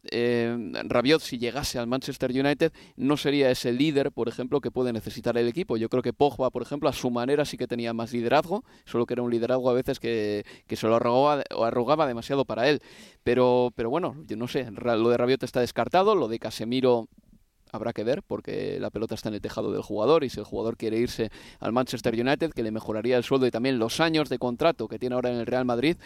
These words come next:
pues, eh, habría que negociar con el Real Madrid, y si el Real Madrid lo tiene a bien y entiende que con Tchouaméni, Camavinga, Valverde, Kroos, Modric tiene el centro del campo bien apañado,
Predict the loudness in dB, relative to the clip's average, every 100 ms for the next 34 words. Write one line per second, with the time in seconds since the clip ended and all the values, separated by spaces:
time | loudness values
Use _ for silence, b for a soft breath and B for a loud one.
0 | B B B -4 -2 -2 -4 -2 2 2
1 | 0 -2 -2 -2 -2 -2 -2 0 2 2
2 | 2 2 0 -10 -6 -4 -2 0 0 -2
3 | -2 0 2 2 4 2 2 -2 -6 -4
4 | -2 -2 -4 -4 -6 0 0 2 0 0
5 | -2 -2 -2 0 0 0 0 0 2 4
6 | 2 2 -4 -6 -2 2 2 2 -2 0
7 | 0 -2 -6 -6 -6 -4 -6 -4 -4 -4
8 | -4 -4 -4 -2 0 0